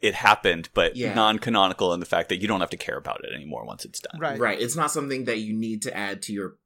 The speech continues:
Speaker 2: pocket of knowledge for going forward, and then ten years down the line, oh, they, they go back to that Earth <laughs> kind of a thing.
Speaker 3: Right.
Speaker 2: But it feels like the,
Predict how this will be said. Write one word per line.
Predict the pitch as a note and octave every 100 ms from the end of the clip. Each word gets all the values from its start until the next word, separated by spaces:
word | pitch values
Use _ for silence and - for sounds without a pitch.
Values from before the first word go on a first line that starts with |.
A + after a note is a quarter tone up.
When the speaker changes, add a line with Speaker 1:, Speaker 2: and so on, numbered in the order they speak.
| -
Speaker 2:
pocket | G2 - F#2+
of | E2+
knowledge | G2 F#2 F2 F2 E2+
for | - F#2+ F2+ F2 - - -
going | A2 G2+
forward, | G2 G#2+ F#2 F#2 F2+
and | F#2
then | F#2 F2+
ten | - F#2+
years | F#2+ F#2
down | G2+ F2+
the | E2+
line, | F2+ F2+ F2
oh, | G2 G#2+
they, | G2 F#2+ F2 -
they | G#2
go | F#2+ G#2+
back | F2+ F2+
to | -
that | F2+ F2+
Earth | F#2 E2+ - - - - -
<laughs> | - - - A#2+ -
kind | G#2+
of | F#2+
a |
thing. | F#2 F#2+ D#2+ - - E3
Speaker 3:
Right. | E3 C#3
Speaker 2:
But | A2 G#2+
it | A#2
feels | - - E3+ D#3 C#3+ C3+ C3+ C3+
like | G2 F#2+ F2 F2 - - _ _ _
the, | G2 G2 F2